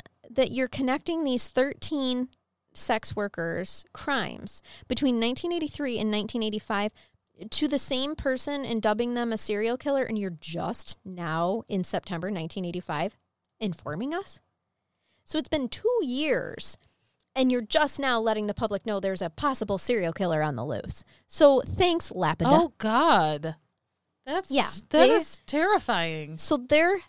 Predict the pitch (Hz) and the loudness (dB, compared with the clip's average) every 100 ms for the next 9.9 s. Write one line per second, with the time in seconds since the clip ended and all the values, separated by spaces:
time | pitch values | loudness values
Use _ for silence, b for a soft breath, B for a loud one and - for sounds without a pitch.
0 | - - 220 294 302 254 247 247 262 247 | -20 -10 -2 0 2 4 6 8 6 6
1 | 247 226 - 208 208 202 214 190 185 - | 4 2 2 2 2 0 -2 -2 -2 -2
2 | - 175 - 208 226 233 180 - 165 - | -4 -8 -4 -2 -2 -2 -6 -4 -4 -4
3 | 180 156 160 - - 143 - - _ _ | -6 -4 -6 -6 -6 -6 -8 -16 _ _
4 | - 285 202 196 - 339 466 - 185 165 | -2 0 2 0 -2 -2 -2 -2 -2 -2
5 | 180 - 226 214 - 208 190 - _ _ | -6 -2 2 2 2 0 0 -2 _ _
6 | _ - 196 220 254 311 302 254 226 214 | _ -20 4 8 8 6 2 2 2 0
7 | 196 180 185 185 180 - 190 185 - 269 | -2 -2 0 0 -2 -2 -2 -2 -6 -2
8 | 330 440 - - - _ _ 214 - - | 0 0 -4 -8 -10 _ _ -6 -4 -2
9 | 220 214 - 185 185 190 220 247 | 0 0 -2 -2 0 0 -2 -2